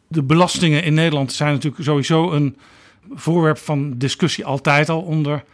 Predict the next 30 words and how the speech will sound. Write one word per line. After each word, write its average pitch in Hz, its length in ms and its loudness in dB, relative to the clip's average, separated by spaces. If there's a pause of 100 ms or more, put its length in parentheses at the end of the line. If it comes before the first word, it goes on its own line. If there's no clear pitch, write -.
(240)
ons - 460 0
burgers. 156 800 -2 (340)
Eh, 147 100 -2
maar 156 140 2
politici 175 380 2
hoor 147 100 2
je 151 80 0
ook 131 120 -4
vaak - 180 -6
zeggen, 147 340 -4 (260)
"Ja, - 160 -8
het - 140 -14
systeem 165 380 0
is 127 200 -4
zo 185 220 2
ingewikkeld 185 760 0 (100)
geworden, 139 640 -2 (320)
het - 160 -10
is 180 160 0
niet 151 260 2
meer 135 320 0 (480)
uitvoerbaar." 165 840 2
Nou, 139 160 -8
dat, 117 180 -14
dat 117 200 -6
blijkt 143 320 2
ook 190 140 -6
in 170 80 -2
de 151 60 0
praktijk. 156 680 -4